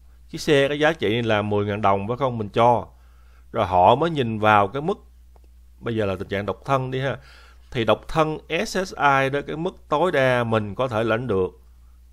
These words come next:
mỗi tháng là tám trăm bốn mươi mốt đồng một tháng ha. Mình đang nói cái mức liên bang ha quý vị. Thì an sinh xã hội sẽ lấy mười ngàn đồng này nè, chia cho tám trăm bốn mươi mốt đồng này để xem coi mình bị phạt bao nhiêu tháng ha.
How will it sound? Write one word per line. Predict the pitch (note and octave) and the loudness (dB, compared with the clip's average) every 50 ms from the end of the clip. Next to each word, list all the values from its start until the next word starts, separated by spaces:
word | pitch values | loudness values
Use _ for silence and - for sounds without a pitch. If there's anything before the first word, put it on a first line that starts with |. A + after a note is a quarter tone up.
| - | -16
mỗi | - E2 E2+ G#2 A#2+ A#2 | -8 -2 -2 -2 -2 0
tháng | C3 C3 B2+ C#3 D#3 F#3 F#3 - | -2 -2 -2 -2 -2 -6 -10 -12
là | - A2 G2 F#2+ | -8 -6 -6 -6
tám | - - G#2+ A2 B2+ D#3 | -2 0 0 0 0 -4
trăm | D3+ - B2+ A#2 A#2 A2+ A#2 | -4 -4 -2 -2 -2 -4 -2
bốn | A2+ B2 D#3+ | -2 -2 0
mươi | E3 C3+ A2+ | -2 -4 -2
mốt | A2+ A#2+ C3+ D#3+ - | 0 0 0 0 -2
đồng | C3 G#2 G2 F#2 F2+ | -2 -2 -2 -2 -2
một | F2 F2 - | -8 -10 -8
tháng | - G#2+ G#2+ A#2 D3+ | -6 -6 -6 -4 -6
ha. | D#3 B2+ G#2 - - | -8 -10 -10 -12 -14
Mình | F2+ G2 G2 | -16 -14 -10
đang | F#2+ G2 G#2+ | -10 -8 -6
nói | G#2+ A#2 | -6 -6
cái | C3 C3 | -6 -6
mức | B2+ C3+ C3+ - | -10 -10 -10 -10
liên | A#2 A2 G#2+ G#2 A2 | -8 -8 -8 -6 -4
bang | G#2+ G#2+ G#2+ G#2+ | -4 -4 -4 -4
ha | G#2+ | -6
quý | A#2 A#2 A#2+ | -8 -8 -4
vị. | A2 G2+ D2+ - - - - - - - - - - - - - - | -4 -4 -6 -6 -10 -18 -20 -20 -20 -20 -20 -20 -20 -20 -16 -6 -4
Thì | A2+ A#2 | -2 -2
an | B2+ C#3 | -2 -2
sinh | - E3 D#3+ C#3 | -4 -8 -8 -4
xã | - D#3 | -2 -2
hội | D#3 C3 G2+ F#2+ G2+ A2+ | -2 0 0 0 0 0
sẽ | A2+ - C3+ B2+ | 0 -2 -6 -4
lấy | D3 D3 E3+ F#3+ | -2 -2 -2 -2
mười | F3 D#3 C3 A#2+ A2+ A2+ A2+ | -4 -4 -2 0 0 0 0
ngàn | G#2+ A2 G#2+ A2 | -2 -2 -2 0
đồng | G#2 G#2 G#2 G2+ G#2 | 0 0 0 0 -2
này | G#2 G2 G2 F#2+ F2+ | -2 -2 -2 -4 -6
nè, | F2 E2+ - - - - - - - - - - - | -8 -12 -14 -18 -20 -20 -20 -20 -20 -20 -20 -20 -14
chia | - C#3 C#3 C#3+ C#3 C3 A2+ G#2+ - - - - - - - - - - - - - - - - - - | -8 -6 -2 -2 -2 -2 -4 -6 -10 -18 -20 -20 -20 -20 -20 -20 -20 -20 -20 -20 -20 -20 -20 -20 -18 -8
cho | - B2+ A#2 A2+ | -2 0 0 0
tám | G#2+ - A#2 A#2 C#3 E3+ E3 | 2 2 2 2 0 -2 -4
trăm | - C3+ A#2+ A#2 A2+ | -6 -6 -6 -4 -2
bốn | A#2 A#2 C#3 D#3+ | 0 0 0 0
mươi | C#3+ A#2+ | -2 -2
mốt | A#2+ B2 C#3+ - B2 | 0 0 -2 -2 0
đồng | - G#2+ F#2+ F2+ F#2 | -2 -2 -2 -2 -2
này | G2+ G2 F#2 F2 E2+ | -4 -2 -2 -4 -4
để | - - E2+ | -4 -6 -6
xem | - - B2+ A#2 A#2 A2+ A2+ A2 | -4 -4 -4 -4 -4 -4 -4 -6
coi | G#2+ A2+ | -6 -6
mình | G#2 G2+ F#2+ F#2 F2+ | -6 -6 -8 -6 -6
bị | F#2+ F#2 | -8 -6
phạt | - F#2+ E2+ - | -6 -8 -8 -6
bao | G2+ G2+ G2+ | -6 -8 -6
nhiêu | G2+ G2 - | -6 -8 -6
tháng | A2 G2 G#2 B2+ D#3 | -6 -6 -6 -6 -8
ha. | C#3+ A#2+ F#2+ | -8 -10 -10